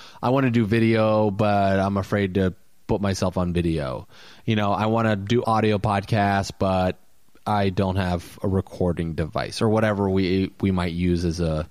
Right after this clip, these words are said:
block to help us there. Is it running Facebook ads? Well, Facebook ads don't work. Well, how many times have you done it? I've done it once, three years ago. Well, okay,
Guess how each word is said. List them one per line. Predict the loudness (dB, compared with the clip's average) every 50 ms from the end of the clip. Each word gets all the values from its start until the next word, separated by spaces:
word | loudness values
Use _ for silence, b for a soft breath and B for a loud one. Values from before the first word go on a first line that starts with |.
| B B B B B B
block | B 0 0 0 0 -2 -6 -8
to | -6
help | -4 -4 -4 -4
us | -4 -6 -6 -6
there. | -6 -6 -6 -6 -10 -14 B B B B B B B B B -4
Is | -2 0 0
it | -2 -2 -2
running | -4 -2 -2 -2 -2
Facebook | -2 0 0 0 0 -2 -4 -4 -2 -2
ads? | -2 0 0 0 -2 -4 -4 -6 -8 -10 -10 -8 -4 -2
Well, | 0 0 0 0
Facebook | 0 0 0 0 0 0 0
ads | 0 0 0 0
don't | -2 -2 0 0
work. | 0 0 0 -2 -6 -8 -6
Well, | -4 -4
how | -4 -2
many | -2 -4 -4
times | -2 -2 -2 0 0
have | 0 0
you | 2
done | 2 0 0 0 -2
it? |
I've | -2 -2
done | 0 0 0 0
it | 0
once, | 0 0 0 0 0 -2 -6 -10 -10
three | -4 -2 0 2 2
years | 2 2 0 0 -2
ago. | -4 -4 -4 -4
Well, | -2 0 2 2 2 2
okay, | 0 0 -2 -4 -4 -6 -10